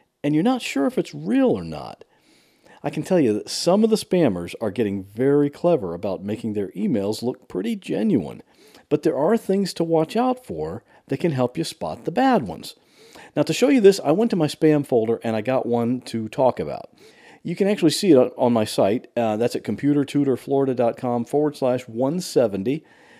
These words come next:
This is a good spam email to use as an example. It's actually a very short email. The subject line just says, "PayPal payment received, I D, colon, P C tutor at gmail dot com."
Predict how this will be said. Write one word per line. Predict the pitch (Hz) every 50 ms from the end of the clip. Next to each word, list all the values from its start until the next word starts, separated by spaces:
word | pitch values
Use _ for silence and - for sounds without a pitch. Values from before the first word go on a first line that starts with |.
| - - _ _
This | - 214 208
is | 240 226
a | 233 190
good | 143 120 147 160 185 202
spam | 180 - - - - - - 156 151 156 156 156 156 151 -
email | - 139 131 120 120 113 113 113
to | - 117
use | 113 120 120 113 110
as | 110 101 101
an | 98 98
example. | 92 90 92 95 95 87 80 76 - 62 - - _ - - - -
It's | _ -
actually | 247 269 - 285 226
a | 151
very | 147 160 160 139
short | - - 147 151 151 131 107
email. | 92 80 80 69 60
The | 69 87
subject | - - 202 226 226 226 - -
line | 139 131 131 131 131 139 135 - - - - _
just | - 151 139 -
says, | - 131 127 117 - - - - _ _
"PayPal | - - 214 240 262 - - 190 185 165 156 156 147 -
payment | - - 170 175 165 156 139 - -
received, | - 131 123 117 - - - 214 202 170 120 92 78 57 52 - - - _ _ _ _ _ _ _ -
I | 147 175 202 220 220
D, | 180 156 185 190 165 127 117 120 151 156 - _ -
colon, | - - 120 113 107 113 120 135 170 - - _ _ _ _ _ _ _
P | - 208 208 190
C | - - - 175 175 175
tutor | 170 - - - 247 247 202 143 139 147 170 - -
at | - 135 123 - - 113
gmail | 107 113 135 156 156 143 139 135 135 131
dot | 131 123 120 123 -
com." | - - 120 98 73 55 50 -